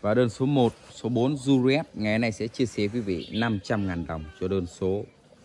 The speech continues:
bốn. Và đơn số chín, chia sẻ quý vị chín trăm ngàn đồng, lấy quý vị sáu trăm ngàn đồng.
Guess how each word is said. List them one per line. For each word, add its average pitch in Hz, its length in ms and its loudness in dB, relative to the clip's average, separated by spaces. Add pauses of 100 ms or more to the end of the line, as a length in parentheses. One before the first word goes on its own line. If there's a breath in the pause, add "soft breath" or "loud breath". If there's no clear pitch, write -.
(120)
bốn. 98 320 -2 (560)
Và 92 180 -2
đơn 98 140 -2
số 104 160 -2
chín, 113 420 2 (640)
chia 113 120 -2
sẻ 95 240 -4
quý 113 160 -6
vị 90 300 -4
chín 117 260 -2
trăm 107 240 -4
ngàn 87 160 -4
đồng, 80 160 -6 (120)
lấy 92 200 -2
quý 113 120 -10
vị 85 140 -6
sáu 101 440 -4
trăm 95 260 -6
ngàn 71 240 -8
đồng. 67 100 -12